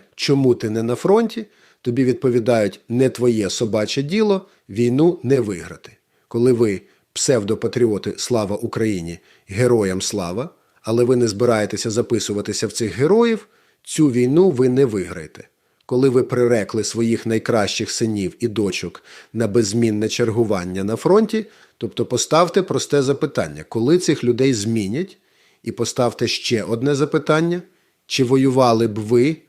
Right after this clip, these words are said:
ви особисто, я звертаюся конкретно до тих, хто мене чує, неважливо, де ви перебуваєте, якщо ви знаєте, що це квитки в один кінець, війна триває безкінечно, війна триватиме,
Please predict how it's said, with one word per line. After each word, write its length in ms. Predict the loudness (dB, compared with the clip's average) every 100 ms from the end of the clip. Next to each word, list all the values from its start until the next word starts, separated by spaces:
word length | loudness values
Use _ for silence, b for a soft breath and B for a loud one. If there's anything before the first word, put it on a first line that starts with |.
| -6
ви 200 | 2 2
особисто, 720 | 2 -2 -2 0 -4 -4 -6 -8 b b -2
я 180 | 0
звертаюся 640 | 2 0 2 2 2 0 -2
конкретно 560 | -4 -2 -2 -2 -2
до 120 | -4 -2
тих, 200 | -4 -6
хто 260 | -4 -2
мене 300 | 0 0 -2
чує, 460 | -4 -4 -2 -2 -2 b b b b
неважливо, 540 | -4 0 2 4 2 2
де 200 | 0 0
ви 140 | -2
перебуваєте, 760 | -2 -4 0 2 4 2 -2 -10 b b b -8
якщо 280 | -2 0
ви 100 | 2
знаєте, 420 | 2 2 2 0 -2
що 160 | -4
це 180 | -2 -2
квитки 560 | 0 -2 -2 -4 -4 -4 -4
в 100 | -4
один 280 | 0 -2
кінець, 500 | 0 0 2 0 -2 -16 b b -2
війна 360 | 2 2 2
триває 520 | 0 -2 0 -2 -2
безкінечно, 880 | -2 -2 -2 -4 -2 -2 -4 -4 -6 -8 b -8
війна 320 | -2 0 0
триватиме, 640 | -2 -4 -2 -4 -4 -4